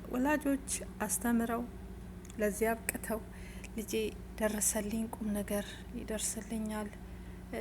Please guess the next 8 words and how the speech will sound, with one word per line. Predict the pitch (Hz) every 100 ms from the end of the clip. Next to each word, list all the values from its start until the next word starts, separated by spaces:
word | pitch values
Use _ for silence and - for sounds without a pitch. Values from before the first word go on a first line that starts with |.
| 220
ተመስገን | 226 214 202 - - 220 202
ሲሉ | - 214 240 349 - - 196
እንደዚህ | 208 202 196
አይነት | 202 196
ነገር | 214 196 202
ሲገጥም | - 202 214 208 - 294 - - - - 208
እኔ | 202
እንጃ፣ | 202 208